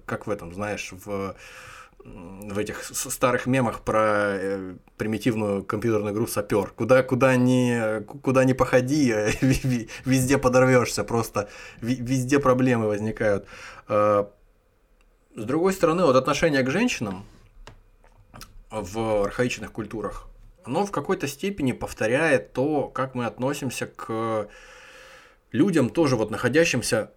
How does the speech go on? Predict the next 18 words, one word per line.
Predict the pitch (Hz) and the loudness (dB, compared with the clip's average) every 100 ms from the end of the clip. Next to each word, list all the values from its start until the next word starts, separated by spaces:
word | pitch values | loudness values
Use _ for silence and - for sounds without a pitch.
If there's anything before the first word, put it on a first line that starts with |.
| _ | _
в | 104 | -2
нашем | 135 131 110 98 | 0 0 -2 -4
представлении, | 107 - 110 107 180 180 110 98 - _ | -6 -4 -2 0 0 -2 -4 -6 -12 _
в | 123 | -6
каком-то | - 117 113 | -2 -2 0
обыденном, | 107 110 101 98 95 | 2 2 0 -2 -6
таком | 98 - 98 | -8 -6 -4
обывательском, | 104 110 101 98 - 101 90 _ | 0 0 -2 -6 -10 -12 -14 _
в | - | -8
таких | - 127 143 - | -2 -2 -4 -4
пограничных, | 117 110 117 131 156 - 120 - 110 | -2 0 0 0 0 -2 -4 -4 0
э, | 107 107 104 101 98 - - - _ _ _ _ - - _ | 2 4 4 2 0 -8 -20 -20 _ _ _ _ -14 -14 _
состояниях, | - 110 - 110 151 202 196 160 - _ _ _ _ | -10 -8 -4 0 0 0 -2 -4 -6 _ _ _ _
как | - 98 | -10 -6
будто | 107 139 120 | -6 -4 -4
бы | 107 | -2
вне | 107 135 | -2 -2
категорий. | 131 127 113 123 98 92 | -4 -6 -2 0 0 -4